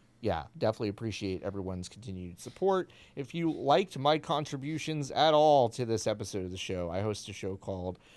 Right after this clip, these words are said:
Thanks for the Knowledge. It's a weekly roundup of news and entertainment headlines. We usually have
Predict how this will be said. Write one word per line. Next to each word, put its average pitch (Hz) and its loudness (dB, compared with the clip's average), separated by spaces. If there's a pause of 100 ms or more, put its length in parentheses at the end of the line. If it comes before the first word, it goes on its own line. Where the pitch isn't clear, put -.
(160)
Thanks 175 -2
for 143 -4
the 131 0
Knowledge. 120 6
It's 110 -8
a 98 -6
weekly 101 -4
roundup 90 -2
of 82 -8
news 90 -8
and 85 -14
entertainment 87 -10
headlines. 85 -8
We 85 -12
usually 90 -10
have 82 -6